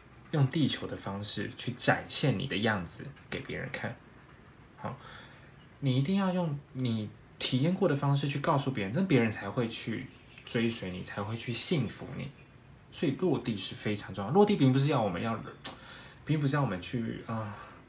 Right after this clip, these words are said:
去接受恐惧，而是让我们去好好的面对它。好，然后用地球的方式让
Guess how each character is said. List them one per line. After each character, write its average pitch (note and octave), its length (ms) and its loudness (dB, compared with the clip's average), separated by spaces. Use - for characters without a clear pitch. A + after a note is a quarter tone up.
去 - 160 -4
接 A#2+ 340 2
受 B2 300 2
恐 - 200 -8
惧， - 240 -8
而 B2 100 -2
是 D3+ 220 -2
让 C#3 260 0
我 G2 100 -4
们 - 220 -8
去 A2+ 320 0
好 A#2+ 220 2
好 C#3 160 4
的 - 140 -4
面 C3 420 4
对 G2 220 2
它。 F2+ 400 -8
好， - 220 -6
然 G#2+ 140 -2
后 C3 100 2
用 D#3+ 200 0
地 G3 180 6
球 - 100 -2
的 - 80 -2
方 A#2 140 -4
式 A#2+ 140 -6
让 A#2 140 -2